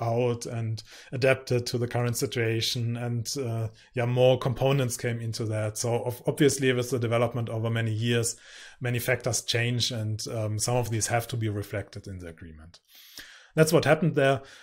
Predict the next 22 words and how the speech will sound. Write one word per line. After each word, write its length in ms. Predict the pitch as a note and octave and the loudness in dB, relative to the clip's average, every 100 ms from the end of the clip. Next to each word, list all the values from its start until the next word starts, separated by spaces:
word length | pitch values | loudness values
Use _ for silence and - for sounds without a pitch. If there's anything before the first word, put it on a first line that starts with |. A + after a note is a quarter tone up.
| - | -4
On 80 | C3+ | 4
the 80 | C#3+ | 6
other 100 | D3+ | 6
hand, 160 | C3+ | 4
you 80 | C3+ | 4
also 240 | C#3 C#3 | 4 4
have 160 | C3+ C3+ | 4 2
to 120 | C3+ | 2
look 120 | B2+ C3+ | 2 2
at 120 | A#2 | 2
that. 200 | B2 A#2 | 2 2
That's 220 | A2+ - | 0 -2
more 160 | B2 B2 | 0 0
than 140 | A#2+ | 0
twenty 260 | C3 A#2 A#2 | -2 -2 -2
years 260 | A#2 A#2+ | 0 0
of 120 | A#2 | -2
development. 840 | A#2 G#2+ A#2+ C3 C3 A#2+ A#2 - C3 | -2 0 2 2 0 0 0 -4 -6
Um, 300 | A2+ A2+ A#2 | -4 -4 -4
adding 220 | A2+ A2+ | -4 -2
ten 180 | - A2+ | -2 -4
pages 400 | A#2 A#2 B2+ | -2 -2 -2